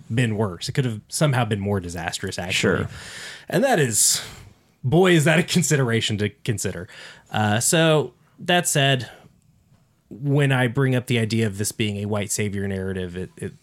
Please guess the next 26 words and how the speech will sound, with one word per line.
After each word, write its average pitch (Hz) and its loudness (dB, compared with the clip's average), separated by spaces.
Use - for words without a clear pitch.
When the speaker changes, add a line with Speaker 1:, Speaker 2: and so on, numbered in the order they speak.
Speaker 1:
kinda, 107 -4
you 101 -2
may 101 -2
cock - -8
your 90 -10
eye 92 -8
at, 87 -6
like, 90 -8
well, 120 0
how 113 -2
do, 107 -2
how 110 -2
does 107 -2
that 98 -4
factor 95 -6
into 95 -4
the 85 -10
Lynch 101 -6
version 87 -10
with 87 -12
there 101 -6
being 92 -8
such - -8
a, 90 -8
uh, 98 0
not 196 2